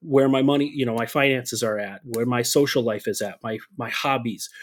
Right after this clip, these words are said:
all of these parts of my life, wh-, where do I feel like I'm at? And where do I wanna be? And so it's not just about, "I want to do this very specific thing." It's, it's about thinking about,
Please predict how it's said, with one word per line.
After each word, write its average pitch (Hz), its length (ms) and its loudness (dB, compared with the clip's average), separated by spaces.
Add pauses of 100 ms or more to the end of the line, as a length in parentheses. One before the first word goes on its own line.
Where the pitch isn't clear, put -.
(380)
all 170 260 6
of 170 120 4
these 147 180 0
parts - 300 0
of 123 120 -4
my 120 80 2
life, 117 320 0 (120)
wh-, - 180 -6
where 175 140 0
do 202 100 4
I 190 60 2
feel 165 240 -6
like 139 140 -4
I'm 131 120 -8
at? - 160 -12 (640)
And 127 200 2
where 135 120 8
do 143 140 2
I 131 60 2
wanna 113 220 -2
be? 104 360 -10 (400)
And 131 140 0
so 139 120 6
it's 135 140 2
not 160 240 2
just 160 180 0
about, 131 720 0 (320)
"I 127 120 0
want 131 260 -2
to 127 100 -6
do 117 260 -2
this 117 380 -2
very 120 260 6
specific - 540 -2
thing." 185 340 4
It's, 160 300 0
it's 160 160 0
about 160 400 0
thinking 147 340 0
about, 123 300 0